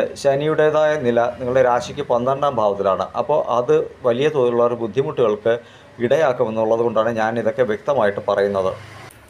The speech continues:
ശനിയാഴ്ചകൾ തോറും ശനീശ്വര ഭഗവാനെ വിളക്ക് കത്തിച്ച് പ്രാർത്ഥിക്കുന്നതൊക്കെയും വളരെയധികം നന്മകൾ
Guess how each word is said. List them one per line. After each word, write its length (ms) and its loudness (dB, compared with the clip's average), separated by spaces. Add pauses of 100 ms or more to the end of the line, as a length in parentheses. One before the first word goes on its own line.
(280)
ശനിയാഴ്ചകൾ 680 0 (140)
തോറും 320 2 (560)
ശനീശ്വര 460 -2 (100)
ഭഗവാനെ 420 0 (680)
വിളക്ക് 360 -2
കത്തിച്ച് 380 -2
പ്രാർത്ഥിക്കുന്നതൊക്കെയും 800 0
വളരെയധികം 560 2
നന്മകൾ 360 -2